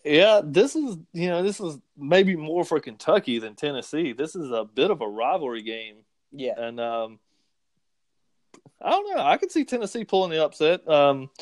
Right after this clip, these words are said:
Speaker 1: Kentucky, maybe, you know, coming off their first disheartening loss of the, well, it's not their first loss, but definitely their first disheartening
Speaker 2: It
Speaker 1: loss of the season.
Speaker 2: Can they recover? And I don't think
Speaker 1: Yeah.
Speaker 2: they do.
Speaker 1: And,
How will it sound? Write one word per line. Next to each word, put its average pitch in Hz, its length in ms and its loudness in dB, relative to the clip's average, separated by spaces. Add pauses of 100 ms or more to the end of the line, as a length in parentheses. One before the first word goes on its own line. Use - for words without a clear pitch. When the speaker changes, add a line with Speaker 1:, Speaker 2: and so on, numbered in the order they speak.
(400)
Speaker 1:
Kentucky, 175 560 2 (1080)
maybe, 147 280 2
you 147 240 -4
know, 135 100 0
coming 160 260 -4
off 151 160 -2
their 139 120 -4
first 151 420 -2 (380)
disheartening 151 640 0
loss 160 340 -4
of 135 80 -10
the, 123 60 -18 (100)
well, 143 80 -8
it's 135 100 -8
not 160 120 -8
their 117 80 -8
first 165 340 -4
loss, 117 280 -6
but 123 220 -16
definitely 147 420 -4
their 113 120 -6
first 143 340 -6
disheartening 139 600 -4
Speaker 2:
It 139 80 -6
Speaker 1:
loss 139 260 -4
of 123 100 -20
the 110 60 -20
season. 143 460 -6
Speaker 2:
Can 151 280 -2
they 151 120 2
recover? 151 560 2
And 131 100 -8
I 131 120 -6
don't 135 160 -8
think 151 100 -2
Speaker 1:
Yeah. 120 340 4
Speaker 2:
they 104 80 -12
do. 101 140 -18
Speaker 1:
And, 156 240 0